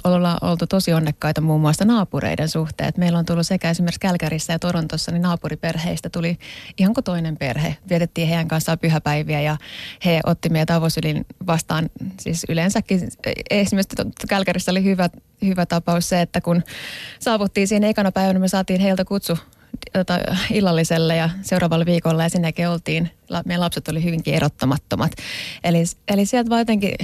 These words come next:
se, se just se täytyy sanoa hyvästi ja jatkuvasti ja tiedät sen, että vaikka kuinka nykymaailmassa pystyy pitämään yhteyttä sosiaalisen median tai, tai sähköisesti tai vaikka soittamaankin, kun se on nykyään halpaa, mutta se ei ole sama asia kuin se, että saisit samassa maassa ja näkisit konkreettisesti.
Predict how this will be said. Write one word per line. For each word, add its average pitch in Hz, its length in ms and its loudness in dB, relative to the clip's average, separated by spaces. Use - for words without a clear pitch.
se, 202 280 0
se 196 160 2
just 202 180 0
se 190 120 0
täytyy 185 260 0
sanoa 190 260 2
hyvästi 190 440 0
ja 170 80 4
jatkuvasti 170 560 0
ja 170 80 0
tiedät 175 300 0
sen, 180 200 2
että 165 220 0
vaikka 170 220 2
kuinka 208 260 2
nykymaailmassa 170 580 2
pystyy 170 320 0
pitämään 170 400 2
yhteyttä 165 520 -2
sosiaalisen 175 520 2
median 175 520 2
tai, 202 320 4
tai 185 160 2
sähköisesti 190 480 0
tai 190 340 2
vaikka 208 200 0
soittamaankin, 175 580 0
kun 170 60 0
se 175 80 0
on 175 60 4
nykyään 180 280 2
halpaa, 190 360 2
mutta 175 240 -2
se 226 140 0
ei 233 160 4
ole 226 140 2
sama 208 360 4
asia 165 240 2
kuin 165 180 0
se, 160 140 2
että - 180 -4
saisit 165 220 2
samassa 170 320 0
maassa 160 280 0
ja 160 60 0
näkisit 160 320 -2
konkreettisesti. 160 800 -2